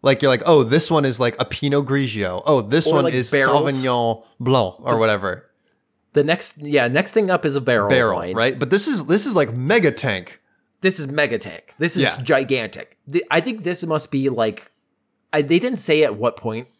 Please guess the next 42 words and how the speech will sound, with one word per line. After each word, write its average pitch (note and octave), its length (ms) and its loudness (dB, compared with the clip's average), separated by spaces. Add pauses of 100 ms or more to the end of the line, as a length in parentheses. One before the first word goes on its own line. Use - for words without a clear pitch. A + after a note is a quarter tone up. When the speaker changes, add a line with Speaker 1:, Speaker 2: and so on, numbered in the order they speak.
(140)
Speaker 2:
in C3+ 160 -2
the C3+ 160 2
process. C#3 520 0
Speaker 1:
Are - 60 -12
they - 60 0
Speaker 2:
I D3 40 2
presume D3+ 380 0
it D3+ 80 6
was B2+ 140 4
when A2+ 220 0
they're A2 160 -2
making G2 420 -8
it. D2+ 120 -14
Speaker 1:
<laughs> D4 220 -6
Speaker 2:
You C#3+ 60 2
know, C#3 100 4
Speaker 1:
Are - 60 4
they E3+ 80 4
Speaker 2:
like, - 160 2
I E3+ 80 4
don't G#3 100 4
Speaker 1:
prepping G3 40 4
Speaker 2:
think D#3 120 0
Speaker 1:
for F3 120 0
the D#3 120 0
king's F3 480 0
feast? - 560 -2
Are D3 80 2
they D#3+ 140 2
gonna E3 160 4
untap F3+ 680 6
Speaker 2:
<laughs> A3 100 2
Speaker 1:
these - 180 4
and E3+ 180 4
have E3 200 4
a D#3+ 80 4
grand D#3+ 680 2
finale? E3 560 2
Speaker 2:
Worldwide. G3+ 960 4
They're C3+ 100 4
worldwide. C#3 840 2 (500)
Um, B2 400 0